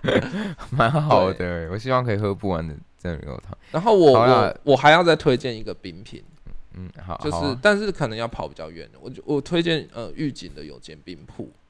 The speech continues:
Speaker 2: 的。
Speaker 1: 有间冰铺。
Speaker 2: 嗯，它的那个雪绵冰嘛，就是，它不是，就是我们都去都不是吃招牌，我们都是吃一个绵绵冰。它的那个芒果的甜，就是，就是你会，就是，就是 feel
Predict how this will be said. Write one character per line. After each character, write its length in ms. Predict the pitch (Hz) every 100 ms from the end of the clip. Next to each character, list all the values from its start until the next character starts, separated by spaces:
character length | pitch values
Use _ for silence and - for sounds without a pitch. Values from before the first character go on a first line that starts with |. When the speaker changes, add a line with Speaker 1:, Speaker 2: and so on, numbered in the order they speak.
| _ _ _ _ _ -
Speaker 2:
的。 80 |
Speaker 1:
有 140 | 113 92
间 360 | 64 123 131
冰 220 | 120 123 123
铺。 320 | - 107 76 _
Speaker 2:
嗯， 340 | 180 165 147 120
它 220 | 165 151
的 140 | 147
那 100 | 135
个 220 | 135 127 98
雪 420 | - - 107 82
绵 240 | 82 87 87 -
冰 160 | 113
嘛， 340 | 98 87 76 67
就 80 | 80
是， 200 | 127 80
它 120 | - 196
不 160 | -
是， 140 | 139 160
就 160 | -
是 180 | 233 233 -
我 160 | - 131
们 260 | 127 131 135 - -
都 200 | 185 180
去 280 | - 196
都 100 | 151
不 140 | 143 123
是 100 | 120
吃 180 | - 110
招 240 | - 82
牌， 240 | 92 -
我 60 | 71
们 100 | 98
都 60 | 131
是 140 | 143
吃 260 | - - 127
一 80 |
个 100 | 131
绵 200 | 117 90
绵 160 | 80 92
冰。 180 | - 87
它 160 | 175
的 100 | 247 226
那 80 |
个 60 | 233
芒 300 | 180 131 139
果 140 | 143
的 80 | 110 -
甜， 320 | - - 73 69
就 60 | 107
是， 260 | - 110 80 - - _ - _ _ - - - - _ _
就 120 | - 233
是 100 | 240
你 160 | 190
会， 180 | 139 165 - - -
就 140 | - 190
是， 120 | 180 - _
就 120 | - 185
是 120 | -
feel 360 | - 180 175